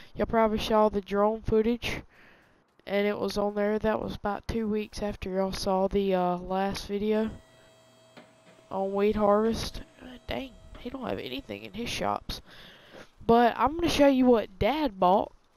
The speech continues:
We actually bought both of these at the same auction. We bought it to pull this. Sold the P T six hundred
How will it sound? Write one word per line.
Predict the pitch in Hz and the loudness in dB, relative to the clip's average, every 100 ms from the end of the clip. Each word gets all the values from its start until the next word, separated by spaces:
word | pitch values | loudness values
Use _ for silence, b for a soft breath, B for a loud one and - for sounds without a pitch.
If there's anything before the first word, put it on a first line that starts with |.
| _ _ _ _ _ _ | _ _ _ _ _ _
We | 214 233 | -4 -4
actually | - - 214 | -2 -2 -2
bought | 190 196 190 190 | 2 2 2 4
both | 220 233 | 4 2
of | 196 | 0
these | 208 196 | 0 -2
at | - | -8
the | - | -6
same | - 202 196 | -4 -4 0
auction. | 196 214 196 196 | 2 2 0 -6
We | 190 | 0
bought | 196 202 | 4 4
it | 202 | 2
to | 175 | -6
pull | - 202 190 | -2 2 2
this. | 196 185 180 - - B B B B - | 4 2 0 -8 -16 B B B B -18
Sold | - - - 247 254 285 285 277 - - _ _ _ _ _ _ _ _ _ _ _ 202 | -10 -6 2 6 8 8 8 4 0 -18 _ _ _ _ _ _ _ _ _ _ _ -4
the | 202 | 0
P | 226 240 | 0 -2
T | - 233 | -4 -6
six | 214 240 226 | -4 -4 -6
hundred | - 233 214 185 | -4 -4 -2 -4